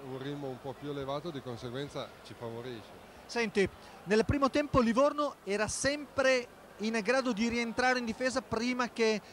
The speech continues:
Speaker 2: il contropiede di Varese si scatenasse. Ora sembra che non, eh, sia più così.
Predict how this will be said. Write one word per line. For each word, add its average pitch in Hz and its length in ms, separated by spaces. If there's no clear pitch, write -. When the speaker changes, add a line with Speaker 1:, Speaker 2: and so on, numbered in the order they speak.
Speaker 2:
il 220 300
contropiede 240 460
di 220 80
Varese 220 260
si 220 100
scatenasse. 190 640
Ora 262 240
sembra 214 360
che 208 160
non, 190 280
eh, 185 280
sia 214 180
più 220 200
così. 165 300